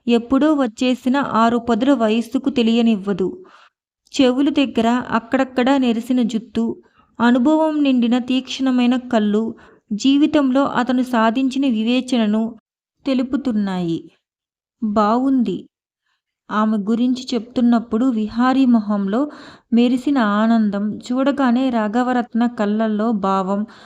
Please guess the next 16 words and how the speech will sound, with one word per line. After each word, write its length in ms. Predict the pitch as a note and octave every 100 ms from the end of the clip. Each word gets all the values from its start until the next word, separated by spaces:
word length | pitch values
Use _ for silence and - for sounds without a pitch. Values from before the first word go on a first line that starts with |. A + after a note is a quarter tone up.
| - _ A3+
మెత్తబడి 580 | A3+ A3 C4+ A#3+ B3
సున్నితమైంది. 1000 | C#4 B3 A#3 B3 B3+ A3 G3 F3+ E3+ F3 - - _ _ _ -
ఆ 140 | C#4+
క్షణంలో 720 | D4 - C#4 C4 D4 C4+ C4
విహారీలో 880 | B3 A#3+ A#3+ B3 C4+ C4 A#3+ A3+ A#3
అతను 280 | - A3+ A#3+
చూసింది 840 | A#3+ A#3+ B3 B3 C4+ B3 A3 A#3+ A#3+ - - -
ఆనందమే 680 | A3 A#3 C4 C4+ C4+ C4+ C#4
కాదు, 440 | C4+ A3 F#3 F#3 -
అంతకు 360 | G#3+ A3+ - A#3
మించిన 400 | A3+ A3+ B3+ C#4
గౌరవం. 640 | A3+ G3+ G3 G#3+ G3 F3+ - _ _ _ - _ -
రాఘవ 460 | G#3+ G#3+ A3+ C4+ D4 -
అతని 260 | A3+ A3+ A#3
భుజం 420 | G#3 A3 G3 C4
తట్టి 500 | C4 A#3+ - A3 A#3